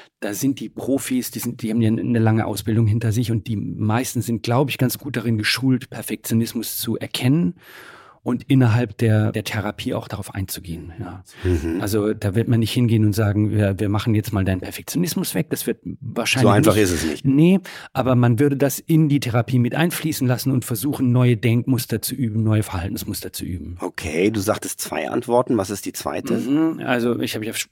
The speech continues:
Speaker 1: vorhin schon erwähnt, dass ich auch relativ hohe Perfektionismuswerte
Speaker 2: <laughs>
Speaker 1: habe. Äh, zum Glück eher die selbstorientierte Form, aber zum Teil auch sozial verordnet. Perfektionismus von außen.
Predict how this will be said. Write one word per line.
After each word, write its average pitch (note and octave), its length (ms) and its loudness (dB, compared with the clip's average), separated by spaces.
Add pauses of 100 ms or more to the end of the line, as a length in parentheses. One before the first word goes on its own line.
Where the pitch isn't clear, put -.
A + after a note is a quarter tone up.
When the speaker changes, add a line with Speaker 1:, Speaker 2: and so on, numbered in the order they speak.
Speaker 1:
vorhin G#2+ 240 -4
schon A2 140 -4
erwähnt, C3+ 420 0
dass A#2+ 160 -4
ich B2+ 160 -10
auch E3 220 -4 (200)
relativ A#3+ 360 0
hohe B3 180 4
Perfektionismuswerte G3+ 1080 2
Speaker 2:
<laughs> - 0 -
Speaker 1:
habe. D#3 300 6 (480)
Äh, B2 300 6 (420)
zum A#2+ 180 -2
Glück D3+ 220 2
eher C3 160 4
die A2 120 0
selbstorientierte D3 840 2
Form, E3+ 580 -4
aber E3 440 0
zum - 180 -4
Teil D3 300 -2
auch B2+ 100 -2
sozial A#2 380 -2
verordnet. - 720 -6 (140)
Perfektionismus - 680 -10
von - 100 -6
außen. - 300 -4